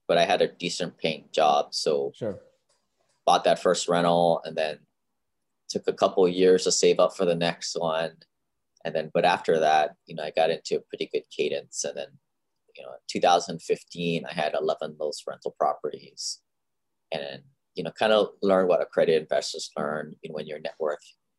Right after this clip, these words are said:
Speaker 1: gets above half a million is, you know, rel-, rental property is a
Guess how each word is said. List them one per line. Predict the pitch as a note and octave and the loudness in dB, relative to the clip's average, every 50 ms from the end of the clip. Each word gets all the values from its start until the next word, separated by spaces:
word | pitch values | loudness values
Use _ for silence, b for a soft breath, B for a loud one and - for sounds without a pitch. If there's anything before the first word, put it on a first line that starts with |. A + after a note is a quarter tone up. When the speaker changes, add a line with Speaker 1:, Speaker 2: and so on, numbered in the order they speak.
| _ _ - | _ _ -2
Speaker 1:
gets | E2 - - - | -2 -2 -2 -6
above | - - D2 C#2+ - | -6 -4 -4 -4 -2
half | - C#2 C2+ - - | -2 -4 -4 -2 -4
a | D2+ - | -8 -8
million | D2 C#2+ D2 D2 D2 C2+ C2+ - | -8 -12 -10 -10 -10 -10 -12 -14
is, | D2 D2 - - - - _ _ _ _ _ _ _ _ _ _ - | -12 -10 -8 -8 -10 -10 _ _ _ _ _ _ _ _ _ _ -4
you | F#2+ | 0
know, | F2+ E2+ | 2 4
rel-, | E2+ F#2 G2 G#2 - - | 6 6 6 4 4 2
rental | G#2+ A#2 B2 B2 | 2 4 4 4
property | - - - G#2 G2+ - - F#2 G2 | 2 4 4 4 4 4 2 0 0
is | F#2+ - - | 0 2 2
a | G#2 - | 0 -2